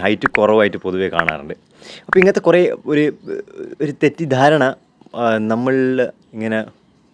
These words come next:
കുറച്ച് ആൾക്കാർക്ക് അല്ലെങ്കിൽ കുറേ ആൾക്കാർക്കെങ്കിലും ഉണ്ട് ഈ ഒരു തെറ്റിദ്ധാരണ. അതുകൊണ്ട്, ആ, ചില കുട്ടികളെ നമ്മൾ ചെറുപ്പത്തിൽ, ആ, സ്കൂൾ പഠിക്കുമ്പോഴൊക്കെ ജിമ്മിൽ പോകാൻ അനുവദിക്കില്ല. എന്ന് വെച്ചാൽ ജിമ്മിൽ പോയാൽ ഹൈറ്റ് കുറഞ്ഞു,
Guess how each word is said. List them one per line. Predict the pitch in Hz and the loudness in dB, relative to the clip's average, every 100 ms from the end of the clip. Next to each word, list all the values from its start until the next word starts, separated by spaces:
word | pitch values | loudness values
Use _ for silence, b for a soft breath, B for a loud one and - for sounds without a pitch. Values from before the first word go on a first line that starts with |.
| - | -2
കുറച്ച് | 131 123 - 165 | -2 0 4 6
ആൾക്കാർക്ക് | 151 160 151 143 | 6 4 4 0
അല്ലെങ്കിൽ | 156 180 135 | 0 -2 2
കുറേ | 147 165 | 4 6
ആൾക്കാർക്കെങ്കിലും | 135 131 123 117 117 101 | 4 2 -2 -2 -2 -2
ഉണ്ട് | 87 - b b b | -4 -8 b b b
ഈ | 127 | 0
ഒരു | 107 | 2
തെറ്റിദ്ധാരണ. | 101 85 82 87 | 0 -2 -4 -2
അതുകൊണ്ട്, | 117 120 120 B B B | 0 2 0 B B B
ആ, | 113 110 110 | 4 4 4
ചില | 131 135 120 | 4 4 2
കുട്ടികളെ | 120 123 | 2 2
നമ്മൾ | 117 113 113 113 - _ _ _ _ - - | 2 2 2 0 -10 _ _ _ _ -8 0
ചെറുപ്പത്തിൽ, | 123 - 131 120 123 - b b b 107 | 0 2 2 4 4 0 b b b -2
ആ, | 104 101 101 90 - - - | 2 2 0 -2 -16 -20 -20
സ്കൂൾ | - 135 147 160 | -12 0 4 6
പഠിക്കുമ്പോഴൊക്കെ | 123 110 113 107 98 107 98 | 4 2 0 -2 0 -2 0
ജിമ്മിൽ | 113 123 101 | 0 -2 0
പോകാൻ | 104 98 90 | 0 2 0
അനുവദിക്കില്ല. | 90 - 90 80 - | -4 -6 -8 -8 -8
എന്ന് | - 101 | -8 0
വെച്ചാൽ | 101 98 B B 104 | 2 2 B B -4
ജിമ്മിൽ | 113 113 | -2 4
പോയാൽ | 120 117 104 | 6 6 6
ഹൈറ്റ് | 107 110 113 | 2 2 2
കുറഞ്ഞു, | 104 101 | 2 2